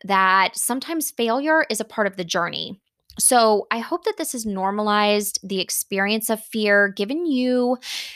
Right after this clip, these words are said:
some strategies for facing it, and even some better understanding for whether or not fear may be running the show in your life. I wanna go ahead and just round out this episode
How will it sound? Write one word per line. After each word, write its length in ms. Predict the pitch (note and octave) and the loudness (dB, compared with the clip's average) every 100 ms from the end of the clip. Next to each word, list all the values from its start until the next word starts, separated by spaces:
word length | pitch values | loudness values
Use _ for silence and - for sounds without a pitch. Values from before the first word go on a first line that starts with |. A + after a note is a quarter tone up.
| - - | -18 -10
some 160 | - B3 | -4 -2
strategies 640 | - A3+ A#3+ D4 E4 D#4 | 0 2 2 0 -2 -2
for 140 | B3 | -2
facing 540 | A#3+ - A#3 A#3 B3+ B3 | -2 0 2 2 0 0
it, 200 | B3 A#3+ | 0 0
and 140 | G3 | -4
even 300 | - C4+ A4 | -4 -6 -4
some 160 | - D4+ | -4 -4
better 380 | G#3+ G3 A3 - | -4 -2 -2 -2
understanding 1300 | G3+ F#3+ F#3 - - F#3+ G3 G#3 F3 - D#3+ F#3 F#3+ - | -4 -2 -2 -2 0 -2 -2 -2 -4 -4 -6 -8 -10 -12
for 800 | - G3+ F#3 F#3 F3 F3 F#3 - | -2 0 4 4 4 4 0 -4
whether 340 | G3 G#3+ D4+ - | -2 2 2 2
or 80 | |
not 300 | A3 F#3+ F#3 - - | 4 4 2 -2 -8
fear 400 | G#3+ G#3 A3 - - | -4 -2 -2 -4 -6
may 200 | F#3+ G3 | -4 -4
be 220 | A#3 A3 G3 | -2 -4 -2
running 300 | F#3 G3 G#3 | -2 -2 -2
the 100 | G3 | 0
show 480 | - - F3+ F3+ A3+ | 0 0 0 -2 -2
in 100 | G3+ | -2
your 140 | F#3+ F3+ | -2 -2
life. 440 | F3+ E3 D4+ - - - - - | 0 0 -2 -6 -12 -10 -8 -2
I 60 | |
wanna 200 | G4 A4 | 0 0
go 120 | C#4+ A3+ | 0 0
ahead 180 | G#3+ | 0
and 140 | F#3+ F#3 | -2 0
just 480 | D#3+ E3+ - - - - - - | 2 2 0 -4 -6 -14 -20 -12
round 400 | F3+ F#3+ G3+ C4+ | -4 0 2 4
out 180 | C#4+ - | 2 2
this 160 | A3+ - | -2 -2
episode 720 | F#3+ G3+ F#3+ - F#3 F3+ F3+ | -4 -4 -2 0 0 2 0